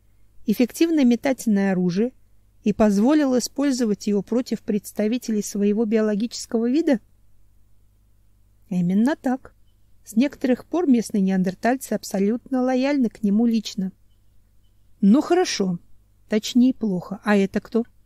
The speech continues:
"Вот эти рослые парни в штанах и меховых парках — молодые воины племени Ловринов.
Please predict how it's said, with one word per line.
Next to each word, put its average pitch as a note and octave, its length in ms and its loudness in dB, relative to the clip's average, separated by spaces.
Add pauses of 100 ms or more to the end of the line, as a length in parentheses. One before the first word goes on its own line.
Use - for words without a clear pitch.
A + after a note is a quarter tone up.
(880)
"Вот G#3+ 140 2
эти D#4+ 200 2
рослые D4+ 400 2
парни C4+ 360 0
в B3+ 80 -2
штанах B3 460 0
и A#3+ 40 0
меховых A#3 460 -2
парках — - 580 -4
молодые G#3 460 0
воины C#4 400 -2
племени A3 460 0
Ловринов. F#3 580 -2